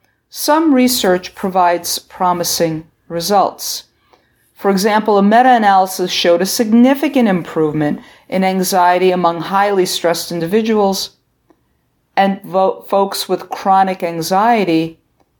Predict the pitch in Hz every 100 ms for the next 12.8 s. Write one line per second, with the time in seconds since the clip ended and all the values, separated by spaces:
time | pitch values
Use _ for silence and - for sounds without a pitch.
0 | _ 190 185 180 175 185 185 185 180 190
1 | 185 180 160 151 185 202 170 - - 170
2 | 165 - 170 190 190 170 170 - 156 165
3 | 160 170 165 165 - 151 - 170 180 214
4 | 160 135 120 - - 73 - - 135 -
5 | - _ _ _ _ _ _ _ _ _
6 | _ _ _ _ - 226 294 285 233 214
7 | 180 175 170 170 190 175 - 170 160 147
8 | 151 180 190 - - 143 - - _ _
9 | _ _ - - - 190 196 190 247 277
10 | 320 254 202 208 208 165 156 - - -
11 | _ _ _ _ _ 190 185 185 196 185
12 | 214 202 190 170 151 147 - -